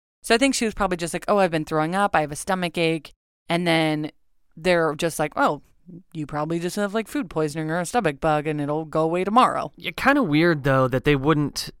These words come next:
Speaker 2: just do those tests knowing that she's probably in there quite often because of her illnesses throughout her life.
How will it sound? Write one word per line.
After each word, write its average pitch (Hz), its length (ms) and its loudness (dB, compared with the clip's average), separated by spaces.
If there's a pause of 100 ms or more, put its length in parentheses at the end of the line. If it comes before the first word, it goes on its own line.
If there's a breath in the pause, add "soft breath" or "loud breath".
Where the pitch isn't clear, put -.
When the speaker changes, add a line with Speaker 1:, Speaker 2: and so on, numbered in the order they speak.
(160)
Speaker 2:
just 131 240 -4 (140)
do 139 400 0
those 123 400 -2
tests - 460 0
knowing 139 580 0
that 131 400 -2 (240)
she's 160 200 -4
probably 190 340 6
in 147 100 2
there 147 100 2
quite 131 280 2
often 151 480 0
because 127 440 -4
of 127 360 -8
her 127 260 -4
illnesses 135 580 -4
throughout 131 260 0
her 117 100 -2
life. 127 380 0